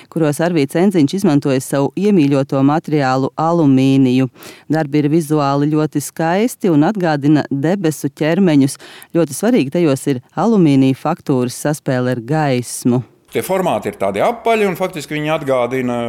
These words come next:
Speaker 2: nu, kā tādas mēnesnītes, pilnmēnešus vai zvaigznes vai satelītu šķīvis, nu, tātad kaut kas ar zvaigznēm. Nu, man ļoti kā materiāls patīk alumīnijs. Stipri atšķirīgas iespējas ar viņu strādāt kā ar tiem tradicionālajiem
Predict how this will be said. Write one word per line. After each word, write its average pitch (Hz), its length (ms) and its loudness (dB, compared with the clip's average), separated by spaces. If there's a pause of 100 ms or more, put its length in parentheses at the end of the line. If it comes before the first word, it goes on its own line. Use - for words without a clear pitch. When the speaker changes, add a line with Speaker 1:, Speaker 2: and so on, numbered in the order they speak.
(140)
Speaker 2:
nu, 120 160 -6
kā 117 160 -2
tādas 107 380 -6 (420)
mēnesnītes, 127 920 -4
pilnmēnešus 131 1000 -4
vai 107 160 0
zvaigznes 120 640 -4
vai 104 160 -2
satelītu 123 540 -4
šķīvis, 135 400 -4
nu, 120 80 -8
tātad 127 260 -2
kaut 120 240 -2
kas 123 240 -4
ar 101 140 -6
zvaigznēm. 98 560 -6 (460)
Nu, 139 240 -6
man 185 320 0
ļoti 185 360 0
kā 147 120 -2
materiāls 147 400 -4
patīk 139 320 -4
alumīnijs. 233 600 0 (220)
Stipri 185 320 -2
atšķirīgas 143 600 -6
iespējas 120 480 -4
ar 127 120 -4
viņu 143 160 -4
strādāt 127 480 -2
kā 113 160 -2
ar 101 80 -10
tiem 107 160 -6
tradicionālajiem 107 960 -4